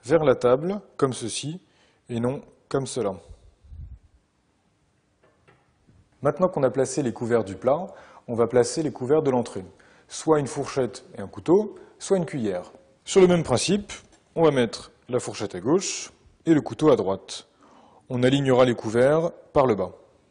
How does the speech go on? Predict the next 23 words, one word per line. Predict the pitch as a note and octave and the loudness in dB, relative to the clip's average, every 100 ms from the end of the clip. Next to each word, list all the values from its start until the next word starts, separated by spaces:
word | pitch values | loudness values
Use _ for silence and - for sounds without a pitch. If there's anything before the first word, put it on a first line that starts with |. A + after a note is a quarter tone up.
| _ - | _ -4
Dans | B2+ | 2
le | F3+ | 4
cas | F3+ - F3+ E3+ | 4 4 2 2
où | C#3 | 0
l'entrée | C3 B2 C#3+ | -4 -2 -4
est | B2+ | -4
une | B2 | -6
cuillère, | - A2+ A#2 C#3 F3 F#3 - - - | -10 -4 -2 0 0 -4 -12 -20 -8
on | C#3 | -2
la | C3 | -2
positionnera | C3 A2+ B2+ A#2 C#3 F3 - - _ _ | -2 -4 -2 2 4 2 -2 -20 _ _
à | C3 | 0
droite, | A2 A2+ D#3+ - - _ - - _ _ _ _ _ _ _ _ - | 4 4 2 -2 -16 _ -20 -20 _ _ _ _ _ _ _ _ 0
parce | B2+ - | 0 0
que | B2+ | -6
c'est | - A#2+ A#2 | -4 -4 -2
à | |
droite | G#2+ A#2 C3+ F#2+ - | 2 4 2 0 -8
que | A#2+ | -6
l'on | G#2 | -6
tient | F#2 C3 C3+ | -6 -6 -6
la | A#2 | -8
cuillère. | - F#2+ F2 | -14 -14 -16